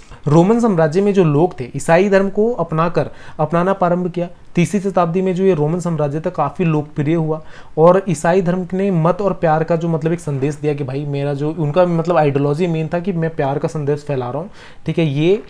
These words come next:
एक मेन आइडियोलॉजी सबके सामने सेट किया, जिसके कारण से लोग बहुत ज़्यादा मात्रा में जुड़ते चले गए और जो शासक वर्ग था, उसने भी इस वर्म-, इस धर्म को अपनाना स्टार्ट किया।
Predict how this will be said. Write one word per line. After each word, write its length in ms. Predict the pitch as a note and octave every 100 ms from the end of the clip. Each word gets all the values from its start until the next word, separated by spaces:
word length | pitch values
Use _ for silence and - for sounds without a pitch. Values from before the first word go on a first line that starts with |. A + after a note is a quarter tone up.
| - -
एक 180 | D#3+ E3
मेन 360 | D3+ D3+ E3+ F3+
आइडियोलॉजी 500 | D3+ C#3+ C#3 C3+ D#3+
सबके 260 | D3+ -
सामने 280 | D3 C#3 D3
सेट 220 | C#3+ B2+
किया, 120 | E3+
जिसके 220 | E3+ F3+ G3+
कारण 180 | F#3+
से 120 | F#3+ F#3
लोग 440 | D#3 F3 G#3 E3+
बहुत 220 | D3+ F#3+
ज़्यादा 220 | G3+ G3
मात्रा 320 | F#3 D3+ D3+ D#3+
में 80 |
जुड़ते 280 | C#3+ C#3 D#3+
चले 220 | D3 C#3
गए 180 | C3+ F#3+ - - -
और 180 | D3 D#3
जो 120 | D#3 E3+
शासक 380 | - D#3 D#3 A3
वर्ग 220 | D#3+ C#3 B2+
था, 60 | D3+
उसने 340 | C3+ C#3 C#3
भी 120 | B2+
इस 180 | A#2+ A#2
वर्म-, 340 | A#2 A#2 C3
इस 260 | D#3 C#3 C#3+
धर्म 260 | B2 B2 A#2+
को 160 | D#3+
अपनाना 480 | - - A2 A2+ G3+ - - -
स्टार्ट 320 | - C#3 G#2
किया। 260 | - G2+